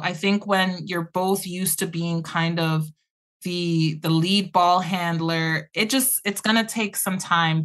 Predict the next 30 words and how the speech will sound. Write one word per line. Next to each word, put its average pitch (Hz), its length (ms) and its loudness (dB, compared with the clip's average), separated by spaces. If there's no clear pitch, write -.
to 156 320 0
kind 175 220 -2
of 160 60 -4
figure 170 220 -2
out 165 240 6
when 170 440 0
one 185 200 4
person 190 320 0
needs 170 240 -2
to 175 100 -4
step 156 320 -2
back 151 320 4
and 156 120 2
when 151 140 2
the 151 160 0
other 156 260 2
is, 151 440 -4
can 190 160 -2
shine. 160 500 -2
And 170 140 0
I 165 80 0
feel 226 220 0
like 208 140 0
when 185 220 0
we've 175 220 -2
seen 208 260 4
them 190 200 6
at 165 160 0
their 156 120 4
best, 165 760 2